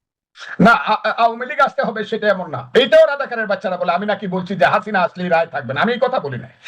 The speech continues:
আমি বলছি যে কোনো, even বিএনপি আসলেও পরিবেশটা যদি ফিরোজী গলায় নিয়েও সারেন্ডার করে,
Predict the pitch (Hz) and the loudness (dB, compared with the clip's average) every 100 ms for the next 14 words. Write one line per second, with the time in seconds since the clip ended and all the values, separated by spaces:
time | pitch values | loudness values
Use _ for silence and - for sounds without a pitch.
0 | - - 202 277 294 285 262 214 262 233 | -2 2 2 4 2 2 0 0 2 0
1 | 247 220 269 320 233 262 202 208 190 - | -4 -4 2 2 2 -4 -2 0 0 -2
2 | 123 - _ _ - - - 226 262 285 | -16 -16 _ _ -20 -4 2 4 4 2
3 | - 302 277 220 226 247 247 220 214 214 | 2 -2 -4 -6 -2 -2 -2 2 4 4
4 | 185 196 196 180 160 151 135 110 | 0 -6 -4 -4 -2 -2 -4 -10